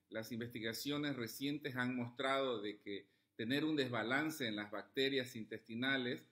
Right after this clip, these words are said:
o problemas de la función de la barrera intestinal,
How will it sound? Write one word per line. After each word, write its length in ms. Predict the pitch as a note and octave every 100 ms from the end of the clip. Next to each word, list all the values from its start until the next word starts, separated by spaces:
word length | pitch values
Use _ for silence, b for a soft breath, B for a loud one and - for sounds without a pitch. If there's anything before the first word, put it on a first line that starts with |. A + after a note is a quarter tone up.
| b -
o 180 | B2 A#2+
problemas 640 | A#2 A#2+ C#3 G3 F3+ B2
de 200 | G2+ F#2+
la 180 | F#2+ F#2+
función 640 | - G#2 G2+ B2+ C#3+ D#3
de 100 | A#2+
la 100 | G#2+
barrera 320 | G2 G#2+ A#2
intestinal, 840 | A#2 A2 G#2 - A2 A2+ A#2 B2+